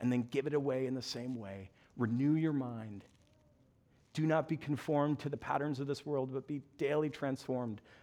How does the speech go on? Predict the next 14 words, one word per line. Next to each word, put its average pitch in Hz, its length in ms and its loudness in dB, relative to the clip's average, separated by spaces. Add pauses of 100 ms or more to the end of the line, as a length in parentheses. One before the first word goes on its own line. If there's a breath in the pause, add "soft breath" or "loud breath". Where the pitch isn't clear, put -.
by 139 120 4
the 131 80 0
mercies 135 500 0
of 127 140 -8
God. 110 340 -4
And 123 220 0
never 131 240 0
forget, 117 480 -4 (260 soft breath)
freely 135 680 0
you 117 240 -2
have 123 360 -6
received, 95 480 -10 (1600 soft breath)
freely 85 460 -14
give. - 100 -16